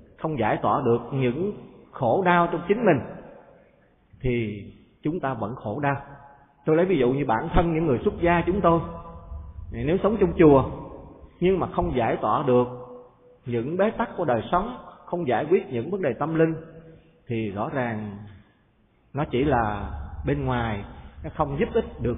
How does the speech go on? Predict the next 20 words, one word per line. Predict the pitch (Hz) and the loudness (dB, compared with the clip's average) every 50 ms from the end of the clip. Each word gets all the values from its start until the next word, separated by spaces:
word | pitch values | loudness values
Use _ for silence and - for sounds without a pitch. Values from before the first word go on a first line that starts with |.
| - - | -2 0
gì | 135 127 120 110 104 101 - - | 2 2 2 2 -2 -4 -6 -8
cho, | 127 131 131 127 127 127 127 - - - - - - - | -6 -6 -6 -8 -10 -14 -16 -18 -20 -20 -20 -20 -20 -10
cho | - 135 | -8 -8
cộng | 120 - 117 104 107 120 | -6 -4 -4 -4 -4 0
đồng | 113 117 117 104 104 98 98 95 - - - - - - _ - _ _ | 0 0 0 0 -2 -8 -12 -14 -16 -20 -20 -20 -20 -20 _ -20 _ _
và | 104 98 | -10 -8
cũng | 95 - 117 170 | -6 -6 -2 2
đem, | 175 160 165 165 151 151 143 - | 2 2 2 2 -2 -4 -6 -4
không | - 175 180 | -4 -2 0
đem | 170 165 175 | 0 0 0
lại | 160 117 104 117 | 0 -2 -2 0
lợi | 113 113 113 120 | 0 -2 -2 -2
lạc | 113 107 107 - | -2 -4 -6 -6
cho | 135 | -10
tự | 135 - 104 107 120 | -6 -6 -6 -6 -2
thân, | - 156 160 151 151 - - - - - - - - _ _ _ _ | -2 -2 -2 -2 -6 -12 -16 -20 -20 -20 -20 -20 -20 _ _ _ _
huống | - 185 226 240 - | 0 0 0 2 0
chi | 170 151 147 | 0 0 0
là | 127 123 113 107 104 107 101 107 - - - _ _ _ _ _ _ _ _ _ _ | -2 -2 -4 -6 -8 -12 -14 -16 -20 -20 -20 _ _ _ _ _ _ _ _ _ _
giúp | 151 190 | -4 -4